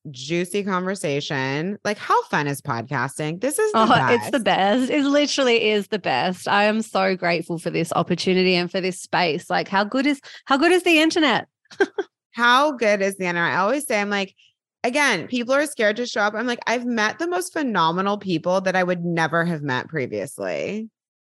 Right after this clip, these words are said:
Speaker 2: Oh, one hundred percent. One hundred percent. Pod-, and podcasting is honestly, like, especially for business, like, podcasting is so much fun.
Speaker 1: I'm obsessed.
Speaker 2: Mm.
Speaker 1: So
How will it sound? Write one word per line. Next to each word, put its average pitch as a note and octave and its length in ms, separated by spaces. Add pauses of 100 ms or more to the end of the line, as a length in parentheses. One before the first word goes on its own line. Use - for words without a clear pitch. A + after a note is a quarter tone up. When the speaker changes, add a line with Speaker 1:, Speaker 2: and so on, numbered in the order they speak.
(140)
Speaker 2:
Oh, G#3+ 180
one F#3+ 180
hundred F3 400
percent. D3+ 500 (160)
One F#3 240
hundred D#3 320
percent. D#3 280
Pod-, F#3 240
and F#3+ 160
podcasting F3+ 600
is E3 240 (100)
honestly, D#3+ 560
like, C#3 440 (220)
especially F4+ 560
for B3+ 100
business, D#3+ 500
like, G3 220 (300)
podcasting C4+ 520
is E3+ 120
so - 240
much - 180
fun. - 300 (640)
Speaker 1:
I'm G3+ 240
obsessed. F#3+ 840 (240)
Speaker 2:
Mm. D3+ 400 (160)
Speaker 1:
So F#3+ 680